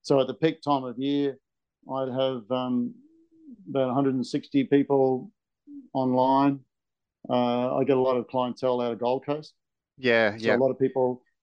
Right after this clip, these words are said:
Speaker 1: a lot of people now start signing up with me, uh, for Gold Coast, um, next year. A lot of people, they,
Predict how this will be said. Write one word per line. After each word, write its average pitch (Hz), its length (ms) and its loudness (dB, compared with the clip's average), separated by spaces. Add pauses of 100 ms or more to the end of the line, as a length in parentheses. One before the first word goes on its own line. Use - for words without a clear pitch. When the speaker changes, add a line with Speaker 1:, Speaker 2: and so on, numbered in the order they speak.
(160)
Speaker 1:
a - 20 -8
lot 135 100 2
of 120 80 -2
people 120 220 -2
now 123 240 -2
start 123 320 -4
signing 123 320 -4
up 127 100 -6
with 101 120 -18
me, 127 420 -2
uh, 117 300 0
for 120 100 0
Gold 120 320 2
Coast, 123 480 -2
um, 113 460 -2 (680)
next 123 300 -2
year. 143 320 4 (340)
A 139 40 2
lot 143 140 4
of 139 80 -6
people, 127 480 -2
they, 147 120 0